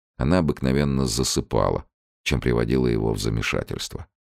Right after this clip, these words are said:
Она была из тех людей, которые способны заснуть в любое время и в любом положении. Беседуя с ней, он понял, до чего легко представляться идейным, не имея даже понятия о самих идеях.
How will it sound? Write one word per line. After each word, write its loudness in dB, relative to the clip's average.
Она 2
была 6
из 0
тех 0
людей, 4
которые 0
способны 0
заснуть 0
в -6
любое 2
время 0
и 2
в 0
любом 2
положении. -2
Беседуя 4
с -4
ней, 2
он 2
понял, 4
до 0
чего 4
легко 2
представляться -2
идейным, 0
не 6
имея 4
даже 2
понятия 2
о -2
самих 0
идеях. -2